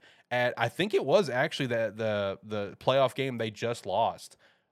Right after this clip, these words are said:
The only people that got a lot of receptions was Davante and Aaron Jones. That's it. No one else really got, you know, uh, any receptions. Um,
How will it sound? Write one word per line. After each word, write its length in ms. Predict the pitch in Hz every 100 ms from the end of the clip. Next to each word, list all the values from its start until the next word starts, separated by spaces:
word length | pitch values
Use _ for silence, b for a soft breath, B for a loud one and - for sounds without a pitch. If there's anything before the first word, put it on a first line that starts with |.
| _
The 240 | 113 123 -
only 360 | 131 151 180 175
people 520 | - 139 143 170 160
that 220 | 123 113
got 220 | 117 117 123
a 40 |
lot 240 | 113 107 113
of 80 | 113
receptions 600 | 110 113 113 - 147 120
was 140 | 104
Davante 640 | 104 98 110 117 131 127
and 100 | 101
Aaron 220 | 104 104 95
Jones. 440 | 95 82 - - _ -
That's 320 | 113 147 -
it. 280 | 120 - - _ _ _ _
No 220 | 135 139
one 160 | 185 160
else 240 | 139 147
really 380 | 107 117 139 135
got, 440 | 107 113 110 104 -
you 160 | 117
know, 420 | 110 104 98 95 -
uh, 220 | 107 98
any 200 | 113 113
receptions. 680 | 95 95 107 101 85 69 - b b b b b
Um, 680 | 113 110 104 95 90 87